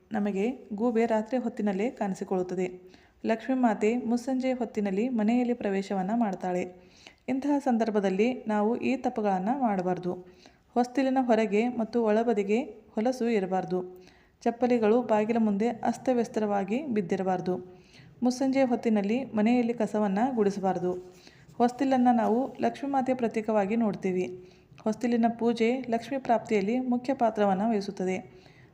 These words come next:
ದೈವಿ ಶಕ್ತಿಯನ್ನ ಹೊಂದಿರುವಂತಹ ಹೊಸ್ತಿಲಿನ ಮೇಲೆ ಕಾಲಿಡೋದು, ಕುಳಿತುಕೊಳ್ಳೋದು, ಕಾಲನ್ನ ತಾಗಿಸೋದು ಇದನ್ನ ಮಾಡಬಾರ್ದು.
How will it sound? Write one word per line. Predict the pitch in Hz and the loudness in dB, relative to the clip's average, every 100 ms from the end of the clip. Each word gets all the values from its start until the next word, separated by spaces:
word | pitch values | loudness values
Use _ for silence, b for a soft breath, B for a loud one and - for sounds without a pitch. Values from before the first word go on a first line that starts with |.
| - | -2
ದೈವಿ | 214 240 240 | 2 4 2
ಶಕ್ತಿಯನ್ನ | 240 233 262 262 247 | -2 -4 0 2 4
ಹೊಂದಿರುವಂತಹ | 233 220 214 214 196 190 220 269 - - | 4 4 2 -2 -2 0 0 -2 -8 -8
ಹೊಸ್ತಿಲಿನ | 233 - 254 254 | -6 -2 2 2
ಮೇಲೆ | 226 202 208 247 | 2 2 2 0
ಕಾಲಿಡೋದು, | - - 226 240 226 208 202 226 | -4 2 4 4 4 4 2 0
ಕುಳಿತುಕೊಳ್ಳೋದು, | - 226 233 247 226 202 208 214 | 0 2 2 0 0 2 2 0
ಕಾಲನ್ನ | 214 214 226 233 233 | 2 2 4 4 2
ತಾಗಿಸೋದು | 220 196 196 196 202 220 B B B | 0 -2 -2 -2 -2 -4 B B B
ಇದನ್ನ | 208 220 208 202 | 2 2 4 2
ಮಾಡಬಾರ್ದು. | 269 226 196 190 180 185 185 - | 2 2 2 2 0 0 -4 -10